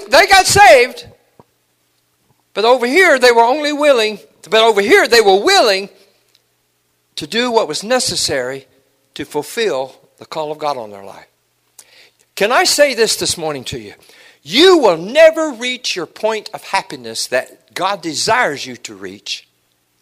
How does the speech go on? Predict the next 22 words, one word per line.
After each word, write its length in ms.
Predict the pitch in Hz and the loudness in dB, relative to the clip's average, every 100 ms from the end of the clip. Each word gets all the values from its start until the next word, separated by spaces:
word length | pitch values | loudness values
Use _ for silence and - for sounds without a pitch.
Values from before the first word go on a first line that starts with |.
| _ _ | _ _
You 180 | 170 240 | -8 -2
will 200 | 208 196 | 0 0
never 340 | 220 359 359 | 0 0 2
obtain 560 | 254 220 - 277 247 151 | 0 -2 -2 -2 -2 -6
it. 220 | 147 - - - - | -10 -12 -20 -20 -12
You 160 | 208 269 | -6 -2
will 200 | 240 240 | -2 2
never 380 | 311 370 359 311 | 4 4 2 -2
enjoy 1120 | 269 247 - 269 370 415 381 214 160 190 220 _ - - - | -2 0 0 4 6 8 8 8 2 -4 -8 _ -20 -12 -4
the 140 | 247 | -4
fullness 960 | - - 415 415 349 190 190 214 - - _ _ _ - | -4 -4 4 6 6 4 -4 -6 -8 -12 _ _ _ -2
of 180 | 240 190 | 0 0
the 100 | 202 | -2
joy 600 | - 285 381 392 269 202 | 0 4 8 10 8 2
of 160 | 190 165 | -4 -4
God 560 | 196 196 220 254 - - _ _ _ _ - | 2 4 4 2 -4 -20 _ _ _ _ -18
unless 600 | 156 165 202 254 240 - | -16 -10 -4 -2 -2 -6
you 180 | 196 202 | -6 -2
are 160 | 175 | -2
pursuing 1160 | - - 151 - - - 370 226 151 151 196 220 - _ _ _ _ _ _ _ _ _ _ _ | 0 -2 -2 0 0 0 0 -2 -4 -6 -8 -12 -16 _ _ _ _ _ _ _ _ _ _ _
your 160 | - 147 | -14 -12
calling, 480 | - 220 120 110 | -6 -6 -6 -10